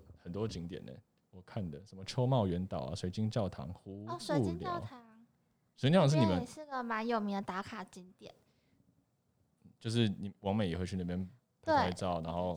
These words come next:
Speaker 1: 或者是大家去那边拍什么婚礼的照片这样子。
Speaker 2: 但其实那边蛮小的欸，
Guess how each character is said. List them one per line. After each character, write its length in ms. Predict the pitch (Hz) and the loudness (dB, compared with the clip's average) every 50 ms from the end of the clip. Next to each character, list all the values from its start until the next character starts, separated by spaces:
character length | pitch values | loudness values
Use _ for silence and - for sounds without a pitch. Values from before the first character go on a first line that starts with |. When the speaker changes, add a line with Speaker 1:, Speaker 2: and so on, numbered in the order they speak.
| 69 - - | -6 -8 -8
Speaker 1:
或 60 | - | -4
者 120 | 101 98 92 | -2 0 0
是 380 | 92 101 98 98 95 92 90 78 - - | 0 0 0 0 0 0 -2 -4 -8 -6
大 140 | - 104 95 | -4 0 0
家 80 | 92 | 0
去 100 | 95 - | 0 0
那 100 | 98 95 | -2 -2
边 220 | 90 92 92 92 92 | 0 0 0 -2 -2
拍 200 | - - 92 87 | -2 -4 -4 -4
什 120 | 90 85 | -4 -6
么 120 | 67 58 - - - | -8 -8 -10 -10 -4
婚 180 | - 95 90 | -2 0 0
礼 200 | 90 87 78 71 | 0 0 -2 -4
的 260 | 69 65 57 53 60 - 113 - _ _ _ _ _ _ _ _ | -8 -10 -10 -12 -12 -12 -16 -18 _ _ _ _ _ _ _ _
照 160 | - 92 85 | -12 -10 -10
片 200 | 85 - 90 87 | -8 -8 -8 -8
这 80 | 90 | -8
样 120 | 78 - 101 | -8 -10 -12
子。 80 | - - | -12 -8
Speaker 2:
但 140 | 381 370 392 | -6 -6 -6
其 180 | - - 269 254 | -6 -8 -8 -4
实 60 | 269 | 0
那 120 | 302 320 | 0 2
边 180 | 320 330 320 311 | 2 2 2 2
蛮 240 | 285 240 208 214 226 | 2 2 0 0 -4
小 320 | - - - 247 - - | -4 -4 -4 -4 -4 -4
的 100 | - - | -4 -8
欸， 120 | - - | -10 -12